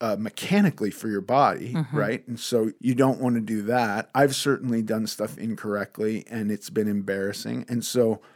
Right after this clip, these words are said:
Speaker 1: the greatest resource for this is YouTube.
Speaker 2: Nice.
Speaker 1: YouTube has all kinds of, um,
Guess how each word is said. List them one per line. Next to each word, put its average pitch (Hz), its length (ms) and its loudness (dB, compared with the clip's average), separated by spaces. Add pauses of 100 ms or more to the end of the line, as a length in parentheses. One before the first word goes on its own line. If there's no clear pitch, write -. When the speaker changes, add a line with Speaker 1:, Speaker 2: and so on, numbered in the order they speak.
(460)
Speaker 1:
the 113 220 -2
greatest 131 840 0 (140)
resource 120 1000 0
for - 200 -4
this 107 460 -2
is 113 180 -4
YouTube. 117 440 -2 (180)
Speaker 2:
Nice. 143 100 -4
Speaker 1:
YouTube 139 380 2
has 110 300 -4 (180)
all 147 300 6
kinds 160 640 -2
of, 107 340 -4
um, 101 480 -4